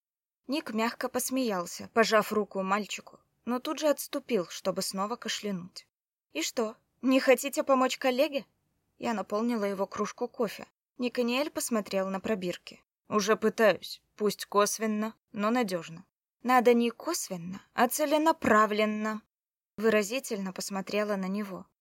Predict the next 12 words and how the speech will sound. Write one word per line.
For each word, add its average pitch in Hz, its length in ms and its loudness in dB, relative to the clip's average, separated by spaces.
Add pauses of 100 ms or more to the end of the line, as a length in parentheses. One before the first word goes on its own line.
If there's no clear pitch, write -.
(140)
«Меня 320 220 -2
тоже 233 260 4
запишите 185 520 -6
в - 80 -14
команду. 185 500 -4 (260)
Вдруг 277 320 -4
чем 202 180 -6
смогу 196 360 -2
помочь?» 220 520 -4 (340)
«Вы, 190 540 0
мисс 185 460 -4
Иви, 180 400 -4